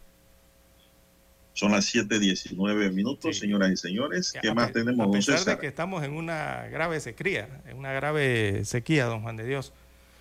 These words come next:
Speaker 2: eh, y que hay escasez de agua, ¿no? Pero recordemos que el Niño presenta esas características de que de pronto no llueve mucho tiempo, mucho sol, mucha humedad, y de pronto cae un, un, esto que llamamos el, un aguacero fuerte, ¿no?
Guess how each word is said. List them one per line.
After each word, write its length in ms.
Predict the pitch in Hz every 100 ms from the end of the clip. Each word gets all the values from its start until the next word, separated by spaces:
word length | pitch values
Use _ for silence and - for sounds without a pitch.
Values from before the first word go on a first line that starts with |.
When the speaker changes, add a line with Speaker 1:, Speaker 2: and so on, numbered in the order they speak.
| - _
Speaker 2:
eh, 300 | - 123 120
y 140 | - 147
que 100 | 135
hay 140 | 147
escasez 400 | 147 113 113 123
de 100 | 123
agua, 300 | 135 113 107
¿no? 260 | 117 143 - -
Pero 420 | - 143 135 139 165
recordemos 520 | 120 117 113 131 131
que 80 | 120
el 100 | 123
Niño 300 | 127 123 120
presenta 340 | - 131 120
esas 160 | 123 123
características 880 | - 113 - 139 139 - - - - - - _
de 140 | 120 113
que 120 | 117
de 80 | 107
pronto 320 | 127 131 147
no 140 | 135
llueve 420 | 123 143 143 143 139
mucho 340 | 131 131 127
tiempo, 380 | 139 127 123 131
mucho 480 | 127 151 143 - 110
sol, 220 | 135 127
mucha 280 | 123 123 131
humedad, 360 | 117 135 165 - - - - - -
y 60 | 285
de 80 | 185
pronto 260 | 156 156
cae 220 | 151 151
un, 360 | 151 147 151 175
un, 180 | 147 143
esto 400 | 151 143 131 147
que 120 | 127
llamamos 360 | 117 120 135 139
el, 240 | 117 104
un 160 | 123 127
aguacero 380 | 127 113 131 127
fuerte, 680 | - 147 160 139 98 -
¿no? 280 | 117 151 220